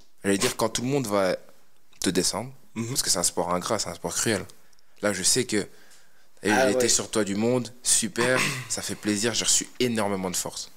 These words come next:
Speaker 1: Euh, j'imagine même pas, même à vous, franchement, merci beaucoup. Et tous les médias qui m'ont partagé, parce que je sais très bien que j'ai une grosse exposition médiatique pour un amateur, ce qui est, euh, vraiment. Mais demain, si je perds,
Speaker 2: Ouf, ouais.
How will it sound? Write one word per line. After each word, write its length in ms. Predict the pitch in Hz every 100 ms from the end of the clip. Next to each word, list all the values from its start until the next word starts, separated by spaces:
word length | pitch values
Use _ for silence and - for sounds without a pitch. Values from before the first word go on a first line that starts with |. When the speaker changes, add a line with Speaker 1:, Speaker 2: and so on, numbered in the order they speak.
| - - - - -
Speaker 1:
Euh, 160 | 82 82
j'imagine 440 | 80 90 90 87
même 120 | 95
pas, 140 | 95 101
même 200 | 98 95
à 60 |
vous, 240 | 90 110 110
franchement, 380 | - - - 98
merci 240 | 87 -
beaucoup. 340 | 87 - 113 107 - - - -
Et 120 | 95
tous 180 | - 120
les 100 | 110
médias 240 | 104 101
qui 140 | 107 -
m'ont 120 | 90
partagé, 380 | 92 - 98 123
parce 160 | -
que 80 | -
je 80 | 92
sais 80 | -
très 140 | -
bien 100 | 101
que 80 | 110
j'ai 80 | 95
une 140 | 92
grosse 480 | 87 - 110 101 - - - - - -
exposition 360 | 87 - 104 98
médiatique 440 | 98 90 - 120
pour 160 | - 92
un 80 |
amateur, 400 | 87 87 85 107 -
ce 140 | - -
qui 80 |
est, 200 | 82 82 -
euh, 80 | - - - - -
vraiment. 360 | - 82 110 127 - - -
Mais 280 | 92 98 92 - - - - - - - - - -
demain, 260 | 104 104
si 120 | -
je 100 | 90
perds, 260 | - 113 - - - - -
Speaker 2:
Ouf, 100 | - - - - -
ouais. 160 | - -